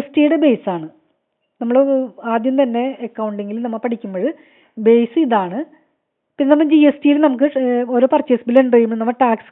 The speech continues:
കളക്റ്റഡ്, ടാക്സ് പെയ്ഡ് എന്നൊക്കെ പറയുന്നുണ്ട്. എന്തിന് നമ്മൾ സെ-, സെൻട്രൽ ടാക്സ് ആണോ, സ്റ്റേറ്റ് ടാക്സ് ആണോ, അതോ ഇന്റഗ്രേറ്റഡ് ടാക്സ് ആണോ നമ്മൾ പേ ചെയ്യേണ്ടത്, കളക്ട് ചെയ്യേണ്ടത്,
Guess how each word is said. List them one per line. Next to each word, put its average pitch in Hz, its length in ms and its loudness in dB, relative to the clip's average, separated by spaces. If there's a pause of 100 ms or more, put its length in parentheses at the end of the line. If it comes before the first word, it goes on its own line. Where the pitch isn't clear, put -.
കളക്റ്റഡ്, 233 400 -2 (180)
ടാക്സ് 220 280 -6 (440)
പെയ്ഡ് 233 220 6
എന്നൊക്കെ 220 280 0
പറയുന്നുണ്ട്. 196 440 2 (440)
എന്തിന് 262 360 4
നമ്മൾ 277 200 4 (160)
സെ-, 240 220 2
സെൻട്രൽ 233 280 0
ടാക്സ് 240 320 0
ആണോ, 214 160 -2 (120)
സ്റ്റേറ്റ് 233 320 -2
ടാക്സ് 233 280 -2
ആണോ, 208 180 -2 (360)
അതോ 220 180 2
ഇന്റഗ്രേറ്റഡ് 226 500 0
ടാക്സ് 233 260 -2
ആണോ 240 200 -2
നമ്മൾ 233 240 -4
പേ 233 80 2 (140)
ചെയ്യേണ്ടത്, 202 380 -2 (420)
കളക്ട് 226 360 -2
ചെയ്യേണ്ടത്, 196 400 0